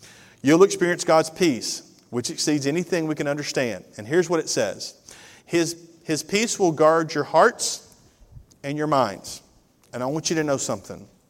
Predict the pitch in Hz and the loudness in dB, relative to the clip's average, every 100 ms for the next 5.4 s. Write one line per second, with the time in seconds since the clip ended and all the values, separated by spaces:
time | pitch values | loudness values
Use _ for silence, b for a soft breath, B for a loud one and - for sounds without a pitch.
0 | _ _ _ _ _ - B B - 135 | _ _ _ _ _ -20 B B -4 0
1 | 131 190 240 208 147 113 110 B B - | 4 4 4 2 2 0 -4 B B -6
2 | 127 139 170 175 170 151 151 156 151 151 | 0 2 2 2 0 0 2 2 4 2
3 | - 156 147 131 131 127 - 101 90 - | 2 2 2 2 -2 -4 -4 -6 -10 -16
4 | B B 107 131 131 120 131 139 123 120 | B B -2 0 0 0 2 2 -2 -4
5 | 127 - 110 90 | -6 -6 -8 -10